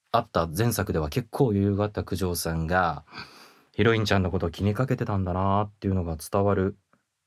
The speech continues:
なんか、なんだろう、こう、こんな気持ちになったことがないから、ちょっと慣れてないみたいな、そういう可愛さが見えたりして、あ、この人そういう感じなんだみたいな。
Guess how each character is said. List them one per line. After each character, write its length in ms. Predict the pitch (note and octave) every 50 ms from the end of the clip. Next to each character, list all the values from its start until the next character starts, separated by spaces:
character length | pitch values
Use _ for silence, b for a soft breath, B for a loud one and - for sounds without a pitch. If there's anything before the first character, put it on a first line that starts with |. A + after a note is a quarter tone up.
| _ _ _ _ _ _ _ _ -
な 80 | A#2+
ん 20 | G2
か、 200 | F2+ C#2+ C#2+ - _ _ _ _ _ _ _ _ _ _ _ _ _ _ _ _ _ -
な 160 | F#2+ F#2+ A2+
ん 60 | G2+
だ 100 | F#2 E2
ろ 160 | C#2+ D2 D2 - _ _
う、 20 | _
こ 440 | - - D#2 D2+ D2 D2+ D2 C#2+ b
う、 60 | b b b b b b b b b b _ _ _ _ - -
こ 140 | D#3 E3+
ん 80 | F#3 F#3
な 120 | F3+ F3+
気 120 | - - F3
持 120 | F3+ F3
ち 140 | - - F3+
に 100 | F3 E3+
な 140 | E3+ E3+ F3+
っ 80 | -
た 100 | - D3
こ 140 | A#2+ - B2
と 100 | - A#2
が 140 | G#2+ G2+ G2
な 160 | G#2 A#2 B2+
い 80 | A#2 G#2
か 100 | - F#2+
ら、 200 | F#2 E2+ D#2+ B B B B B B B B B _ _
ち 140 | - - G#3+
ょ 20 |
っ 80 | G#3 -
と 120 | - A#2+ G2+
慣 140 | F#2 G#2 A2
れ 100 | G2 -
て 160 | - D#2+ D#2
な 160 | E2+ F#2 G2+
い 100 | G2+ G2+
み 140 | G#2 A#2+ A#2+
た 160 | - - A#2
い 40 | G2+
な、 120 | F#2+ F2+
そ 160 | - - C#3
う 80 | C#3 D3+
い 40 | D3+
う 60 | D3+
可 160 | D3 - D3 D3
愛 140 | D3+ D#3
さ 160 | D#3 - C#3 G2
が 160 | F2+ E2+ E2 B B B B B -
見 100 | A2 G#2
え 60 | F#2+
た 100 | - F2
り 100 | D#2+ E2
し 120 | D#2+ -
て、 600 | - F2+ F2 F2 E2+ E2 D#2+ D#2+ F2+ G2 - - B B B B B B B -
あ、 100 | C3+ B B B B B B B B B B _
こ 120 | - - C3+
の 120 | E3+ A3 A#3+
人 240 | A#3 - - D#3
そ 380 | C#3 - - - D3 D#3+ F3+ G3
う 60 | G3 F#3
い 40 | F#3+
う 160 | F#3+ F#3+ F#3+
感 260 | G3 - F3+ F#3 F#3 F#3
じ 160 | F3 F3 F#3
な 140 | F#3+ F#3 F#3+
ん 80 | F3+
だ 160 | D#3 C#3 A#2+
み 100 | G#2 G#2
た 140 | G2+ - D#2+
い 60 | D2
な。 200 | D#2+ E2 F2+ -